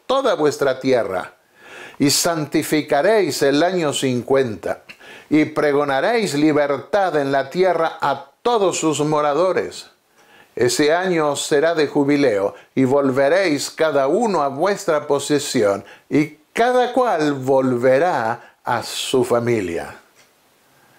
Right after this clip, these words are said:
En ese año recobraban su propiedad, después que había terminado la cosecha. Había dos fiestas de cosecha.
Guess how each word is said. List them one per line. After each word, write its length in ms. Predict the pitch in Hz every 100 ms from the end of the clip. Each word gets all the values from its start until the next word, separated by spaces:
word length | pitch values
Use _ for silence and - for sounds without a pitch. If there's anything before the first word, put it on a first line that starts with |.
| _ - - -
En 140 | 151
ese 260 | 202 196 202
año 400 | 214 208 202 175
recobraban 1400 | 160 165 175 180 170 165 185 202 190 165 131 117 98 92 _ _ _ - _
su 320 | - - 147
propiedad, 540 | 156 147 143 143 127
después 560 | 139 190 - 233 233 -
que 120 | 196
había 400 | 180 196 185 170
terminado 1200 | 170 151 147 151 147 151 196 214 170 139 143 135 - _
la 400 | 131 135 139 139
cosecha. 800 | 139 131 - 202 180 - 85 - _ - - - -
Había 320 | 151 202 226
dos 420 | 196 196 247 233 -
fiestas 800 | - 165 175 - 156 143 120
de 180 | 127 123
cosecha. 800 | 123 117 - 123 92 - 80